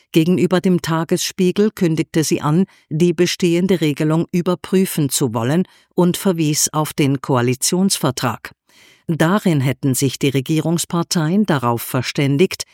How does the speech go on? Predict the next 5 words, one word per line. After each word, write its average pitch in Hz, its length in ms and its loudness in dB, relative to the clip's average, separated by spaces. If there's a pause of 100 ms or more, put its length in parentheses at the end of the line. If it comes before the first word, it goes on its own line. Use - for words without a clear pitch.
(140)
Missbrauch 160 680 0
auszuschließen, 139 1080 -2 (220)
erklärte 135 560 -2
die 131 200 -2
C-D-U-Politikerin. 135 1300 -2